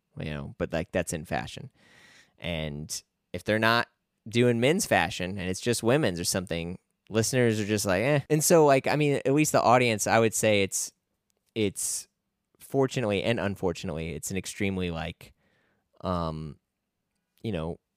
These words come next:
either, like, a kinda up and coming dude getting into fashion or someone who's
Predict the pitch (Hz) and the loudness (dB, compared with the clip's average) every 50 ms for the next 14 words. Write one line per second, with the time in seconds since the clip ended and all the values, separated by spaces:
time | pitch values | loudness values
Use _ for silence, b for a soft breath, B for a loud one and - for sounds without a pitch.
0 | _ _ _ _ _ _ - - 107 104 98 95 95 90 87 - - 90 - - | _ _ _ _ _ _ -10 -6 -4 -2 0 0 0 0 -2 -4 -6 -8 -6 -4
1 | 101 98 90 - - 104 - - 101 95 - 104 98 98 98 98 98 95 92 98 | -4 -4 -2 -2 -4 -4 -4 -4 -6 -4 -2 -2 -2 -2 -2 -4 -4 -4 -4 -2
2 | 98 98 101 107 107 85 87 98 98 - - 98 98 104 104 - 117 113 113 - | -2 -2 0 0 0 0 0 -4 -4 -4 -2 -2 -2 -2 -2 -4 -6 -6 -6 -4
3 | - 98 95 90 - 107 98 95 92 - 92 87 85 - - - - | -4 -4 -4 -4 -4 -4 -4 -4 -4 -6 -8 -8 -8 -8 -10 -12 -14